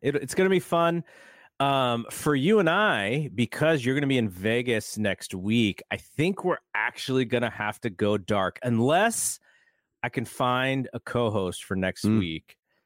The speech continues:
Speaker 1: May have to go dark because you're gonna be in Vegas. So, uh, I think what I'm gonna rely on here is we're, we're gonna rely on the social media. So on, on Monday, uh, we'll, you know, we'll be, uh,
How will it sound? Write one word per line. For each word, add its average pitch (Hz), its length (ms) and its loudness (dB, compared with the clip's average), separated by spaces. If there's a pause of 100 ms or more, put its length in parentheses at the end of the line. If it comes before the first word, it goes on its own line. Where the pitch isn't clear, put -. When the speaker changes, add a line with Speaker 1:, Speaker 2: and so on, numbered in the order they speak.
(200)
Speaker 1:
May 113 140 2
have 143 160 -4
to 147 80 -12
go 156 100 4
dark 101 560 0
because 98 380 -2
you're 104 80 0
gonna 113 100 -2
be 120 80 2
in 113 100 0
Vegas. 98 640 -2
So, 92 640 0
uh, 90 400 0
I 131 80 0
think 156 240 0
what 175 240 2
I'm 165 100 -2
gonna 165 180 2
rely 127 440 2
on 151 160 2
here 175 320 0 (1040)
is 120 680 2 (180)
we're, 123 180 2
we're 120 140 -6
gonna 156 160 0
rely 139 380 2
on 131 60 0
the 117 60 -2
social 123 320 -2
media. 110 360 2
So 98 520 -2
on, 113 260 -2
on 110 220 -2
Monday, 113 720 0 (600)
uh, 95 480 0
we'll, 107 460 2
you 107 120 -2
know, 87 100 2
we'll 101 140 0
be, 92 380 0 (100)
uh, 104 100 -2